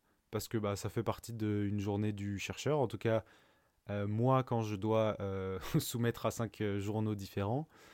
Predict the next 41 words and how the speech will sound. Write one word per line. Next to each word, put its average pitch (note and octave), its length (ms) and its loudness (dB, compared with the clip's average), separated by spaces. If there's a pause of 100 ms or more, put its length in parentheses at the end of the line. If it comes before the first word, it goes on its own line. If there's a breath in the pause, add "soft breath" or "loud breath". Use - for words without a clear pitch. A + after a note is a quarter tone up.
(360 loud breath)
eh G#2 80 -4
bah, B2+ 260 4
euh, G2 220 0
je - 160 -12
passe, - 320 -4
euh, F#2 180 -2
cinq A#2+ 240 0
jours D3 220 4
ou A#2 80 4
cinq A2+ 240 2
demi-journées A2 540 2
à A2 120 4
réadapter, G#2+ 680 2 (640 soft breath)
euh, G2 200 -4
alors G2+ 200 -6
que - 100 -12
je - 100 -8
pourrais G#2 260 -2
juste, G#2+ 340 -4
euh, F#2+ 460 -2 (100)
glisser A2 480 0
paragraphe G#2 460 0
par - 160 -8
paragraphe F#2+ 520 -2
et F#2+ 60 -4
puis - 300 -12
eux A#2 60 2
se, F2+ 420 -6
se, - 280 -18
se - 220 -10
débrouillent G#2+ 340 2
avec G#2 220 0
leur - 140 -4
format. F#2 280 -8 (1120 soft breath)
Bref, - 360 2 (440)
voilà A#2+ 380 6
une C3 240 2
cri-, B2+ 200 -2
une B2+ 140 4
autre C3+ 140 -2
critique, - 500 -8